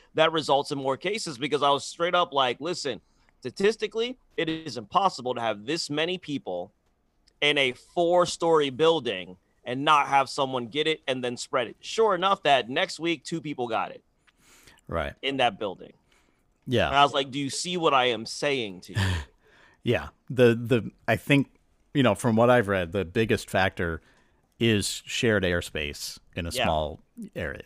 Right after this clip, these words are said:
Speaker 2: That's the, <laughs> it's like, that's, that's the thing that you can't avoid. <laughs>
Speaker 1: Yeah.
Speaker 2: So
Speaker 1: And it's the reality of it is like, okay, this incubation period, bruh, is something that we haven't dealt with.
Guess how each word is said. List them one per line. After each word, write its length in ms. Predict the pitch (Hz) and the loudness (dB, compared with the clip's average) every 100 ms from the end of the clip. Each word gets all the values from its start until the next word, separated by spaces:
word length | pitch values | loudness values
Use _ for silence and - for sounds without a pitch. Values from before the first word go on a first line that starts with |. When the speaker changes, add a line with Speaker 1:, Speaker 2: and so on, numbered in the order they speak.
| - | -8
Speaker 2:
That's 220 | 92 90 | -6 -6
the, 580 | 107 101 101 - - 139 | 0 0 0 0 4 4
<laughs> 40 | - | 6
it's 240 | 151 - | 2 4
like, 280 | 131 104 - | 2 2 0
that's, 340 | 113 117 - 131 _ - _ _ | 0 0 -2 -12 _ -20 _ _
that's 340 | 98 101 98 - | 0 2 2 -2
the 180 | 113 95 | -2 0
thing 260 | 123 110 | 2 2
that 100 | 101 | 0
you 100 | 95 | -2
can't 260 | 90 123 113 | -2 0 2
avoid. 400 | 98 113 90 85 - | 2 2 2 0 -4
<laughs> 100 | - 156 - - - | -2 -2 -4 -12 -4
Speaker 1:
Yeah. 160 | 165 135 | -4 0
Speaker 2:
So 160 | 151 120 - | 0 2 2
Speaker 1:
And 100 | 156 | 2
it's 160 | 156 - | 0 -4
the 120 | 139 | -8
reality 520 | 135 135 139 160 143 | -4 0 2 2 2
of 180 | 135 127 | 2 0
it 60 | 131 | -2
is 140 | 127 | -2
like, 180 | 120 117 | -2 -2
okay, 280 | 156 147 139 | -4 -2 -2
this 180 | 135 - | -2 -6
incubation 640 | 175 - 131 147 214 - 131 | -8 -8 -2 -2 -2 -6 -6
period, 360 | 135 135 117 | -2 -2 -2
bruh, 360 | 110 143 143 - | 2 4 4 -2
is 100 | 147 | -10
something 380 | - 147 135 123 | -2 -2 -2 -4
that 140 | 123 117 | -2 -2
we 100 | 151 | 2
haven't 340 | 156 131 104 | 2 2 -4
dealt 220 | 131 127 | 0 0
with. 260 | 98 - 101 | 0 -10 -16